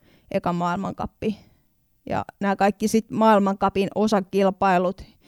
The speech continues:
ja maailmankap-finaali on näitä olympiakarsintakisoja. Niin siinä on semmoinen ranking-systeemi, että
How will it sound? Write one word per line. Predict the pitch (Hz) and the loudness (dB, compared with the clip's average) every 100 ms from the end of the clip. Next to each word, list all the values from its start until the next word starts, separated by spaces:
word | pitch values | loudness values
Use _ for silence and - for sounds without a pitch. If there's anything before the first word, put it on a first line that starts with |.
| - _ | -20 _
ja | 185 | -2
maailmankap-finaali | 196 196 180 190 185 196 175 - - 214 190 160 156 190 - | 2 2 2 0 -4 0 -2 -2 -8 -4 -2 0 0 -2 -6
on | 190 196 | -8 -6
näitä | 196 214 - - _ | -6 -4 -6 -8 _
olympiakarsintakisoja. | 202 196 220 220 220 196 214 220 208 196 - 214 208 202 208 - _ _ _ _ _ _ _ 196 | -4 -2 -2 -4 0 -2 -2 -6 -6 -8 -6 -6 -4 -4 -6 -8 _ _ _ _ _ _ _ -6
Niin | 185 175 175 - _ _ | -4 -2 -4 -12 _ _
siinä | - 226 196 | -2 2 2
on | 214 | 4
semmoinen | 277 294 330 | 4 8 8
ranking-systeemi, | 330 294 285 247 247 - 220 - 214 202 196 196 | 8 6 6 6 4 4 0 0 4 6 6 4
että | 190 - 202 | 4 4 2